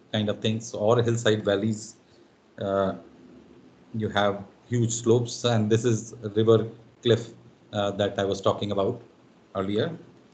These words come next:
So these can be really huge sometimes. Now,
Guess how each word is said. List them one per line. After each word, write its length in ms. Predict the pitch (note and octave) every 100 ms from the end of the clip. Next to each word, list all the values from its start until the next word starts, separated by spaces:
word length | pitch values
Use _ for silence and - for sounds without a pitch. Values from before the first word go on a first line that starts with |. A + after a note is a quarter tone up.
| _
So 80 | F#2+
these 300 | G2+ G#2 G2+
can 180 | G#2 G2+
be 100 | G2
really 380 | A#2 B2 A#2 A2
huge 380 | - G#2 A2+
sometimes. 800 | - F#2 E2+ E2 D2+ - - - - - - - - - - - - - - - - - - - - A#1+ - - - - - - - - - - - -
Now, 320 | F3+ A3 -